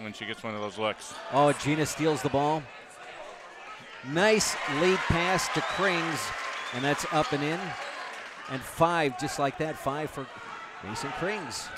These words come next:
Speaker 2: Four turnovers here in the second half now for Newman.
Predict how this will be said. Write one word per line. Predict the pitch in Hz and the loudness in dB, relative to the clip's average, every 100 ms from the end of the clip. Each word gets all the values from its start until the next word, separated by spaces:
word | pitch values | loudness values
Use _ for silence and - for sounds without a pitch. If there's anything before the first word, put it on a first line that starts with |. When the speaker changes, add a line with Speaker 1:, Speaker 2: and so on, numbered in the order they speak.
| - - - - - - - - - | -8 -10 -12 -14 -14 -16 -18 -20 -20
Speaker 2:
Four | - - 151 185 208 | -18 -10 -4 -2 -4
turnovers | - 185 175 127 117 120 | -6 -6 -4 -2 -2 -4
here | 127 | -6
in | 120 | -6
the | |
second | - 139 127 113 | -6 -6 -6 -8
half | 127 127 - - - - - - - 107 | -8 -8 -8 -8 -8 -8 -10 -14 -16 -10
now | 110 120 120 - - - - - | -6 -4 -4 -6 -12 -14 -14 -8
for | 127 120 123 | -4 -2 -2
Newman. | 139 123 | 0 0